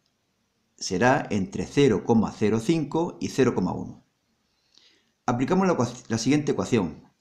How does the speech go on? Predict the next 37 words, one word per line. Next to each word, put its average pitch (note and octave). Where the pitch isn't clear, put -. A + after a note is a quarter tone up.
que C3
es C3+
la C3
ley C#3+
de C#3
desintegración G#2+
radiactiva. F2
M B2
igual G2
a F#2+
M G2+
sub B2+
cero D3+
por G#2+
elevado B2
a C3+
menos G#2+
lambda G2+
T, -
donde G2
M F2+
es A2
la G#2+
masa A#2+
de F2+
núcleos G#2
radiactivos, D3
M A#2
sub A#2+
cero C#3+
es A2+
la G#2
masa A#2
de A2
núcleos A#2+
radiactivos G#2+
iniciales, A#2+